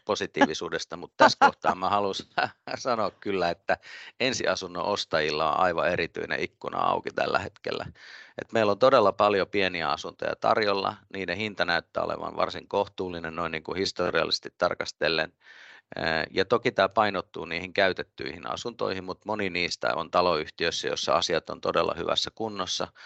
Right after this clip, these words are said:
Speaker 1: Ja, tota, nyt sitten on vielä, niin kuin, ensiasunnon ostajalle, jos on varsinkin aspi-,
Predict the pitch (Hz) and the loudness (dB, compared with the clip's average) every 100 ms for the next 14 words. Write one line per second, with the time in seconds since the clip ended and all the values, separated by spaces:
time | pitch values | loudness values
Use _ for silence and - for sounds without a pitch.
0 | - - - 87 87 82 - 82 - _ | -18 -20 -4 -2 2 2 4 2 2 _
1 | - 107 - - - 92 92 98 87 87 | -8 -6 -6 -6 0 2 4 4 4 0
2 | 85 95 101 95 80 87 78 90 - 82 | -4 -4 -2 0 -2 -4 -6 -6 -2 0
3 | 78 76 82 82 82 82 85 76 60 82 | 2 0 -2 -8 -4 -6 -4 -2 0 0
4 | - - | -2 -8